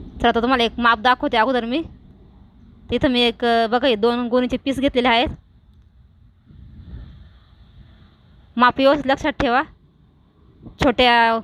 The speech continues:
माप माझ्याकडून क्लिप मिस्टेक झालेली आहे. तर याची बघा जी रुंदी आहे ती तेरा इंच आपण घेतलेली आहेत आणि जी उंची आहे ती आपल्याला घ्यायची आहेत वीस इंच. इथे एक्स्ट्राचं नंतर मी कट करून टाकलेलं आहेत. आणि जो लहान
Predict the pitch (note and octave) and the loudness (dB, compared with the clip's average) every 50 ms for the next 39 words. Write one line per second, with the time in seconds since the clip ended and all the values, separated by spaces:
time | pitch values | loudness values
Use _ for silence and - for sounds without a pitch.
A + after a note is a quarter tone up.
0 | - - - - A3+ A3+ B3 A#3+ A#3+ A#3+ B3 B3+ B3+ C#4+ C#4+ - C4 B3+ - - | -8 -16 -20 -12 -4 0 0 0 0 0 -2 -2 -2 -2 -2 -4 -6 -6 -4 -4
1 | C4 C#4 - C#4 D4+ - - C#4+ B3+ B3 B3+ A3+ A3+ A3+ A#3+ B3+ A#3+ C#4+ D#4 - | -4 -2 -2 -2 -2 -2 -2 -2 0 0 0 0 0 2 2 2 2 2 -2 -6
2 | - - _ _ _ _ - - _ _ _ - - - _ - A#3 B3+ - C4+ | -14 -20 _ _ _ _ -20 -20 _ _ _ -20 -20 -14 _ -2 -2 -2 0 2
3 | B3+ C4+ C4 C#4 B3+ G#3 C4+ C4+ C4+ C#4 C#4 C4+ E4 D4+ B3+ A#3+ - - C4+ A#3+ | 2 2 2 2 0 0 0 0 0 0 0 0 2 2 2 0 0 -2 -8 -6
4 | - C#4 C4+ C4+ C#4 C#4 C#4+ C#4+ - D4 C#4+ - E4 D4 C4+ C#4+ - - B3 C4 | -2 -2 -2 -2 -2 -4 -4 -4 -4 -6 -6 -4 -4 -4 -2 -4 -4 -2 -2 0
5 | D#4+ D#4 B3+ C4+ - - - - - _ _ _ _ _ _ _ _ _ _ _ | 2 2 2 2 0 -6 -12 -20 -20 _ _ _ _ _ _ _ _ _ _ _
6 | _ _ _ - A3 A3+ G3+ B3+ C#4 C#4+ D4 D4 C#4+ - E4 D#4+ C4+ A#3+ F#3+ - | _ _ _ -12 -10 -6 -2 0 0 2 2 0 0 0 0 2 2 0 0 0
7 | B3+ B3+ - D4+ C#4+ C#4 B3 A3 C4 A3 - C4+ B3+ A#3+ G3 A3 A3+ C4+ C4+ - | -2 -2 0 -2 -4 -4 -4 -4 -6 -6 -4 -2 -2 -2 -4 -4 -6 -6 -6 -4
8 | D4+ C#4+ C4+ A#3+ D4+ D4+ D#4 - - - - - - B3 - C4+ B3 B3 B3 - | -4 -4 -4 -2 -4 -4 -4 -6 -14 -20 -20 -20 -14 -10 -4 -2 0 0 0 -2
9 | - C4+ B3+ A#3+ A#3 A#3 G3+ B3 A3+ A#3 A#3 - C#4 C4 - - C#4+ C#4 C#4 B3+ | -2 -4 -4 -4 -4 -6 -6 -6 -6 -6 -6 -4 -4 -4 -2 0 -2 0 0 0
10 | C#4 C#4+ - D4+ C#4 C4 A#3 A#3+ D#4+ - - - - - _ _ _ _ _ _ | 0 0 0 -2 -2 0 0 -2 -2 -4 -10 -16 -18 -20 _ _ _ _ _ _
11 | _ _ _ _ _ - _ _ _ _ _ _ _ _ _ - A3 A3+ A#3+ G#3 | _ _ _ _ _ -20 _ _ _ _ _ _ _ _ _ -4 -2 0 2 4
12 | B3+ B3 B3+ C#4 C#4 | 4 4 6 4 2